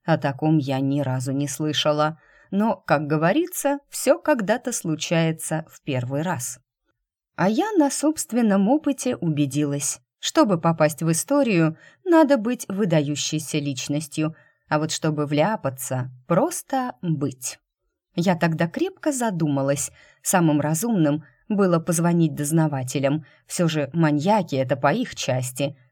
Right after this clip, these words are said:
Но, набрав номер и обрисовав ситуацию,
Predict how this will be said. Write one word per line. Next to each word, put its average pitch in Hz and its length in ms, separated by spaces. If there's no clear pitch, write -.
Но, 175 160
набрав 160 460
номер 311 380
и 262 180
обрисовав 165 640
ситуацию, 240 800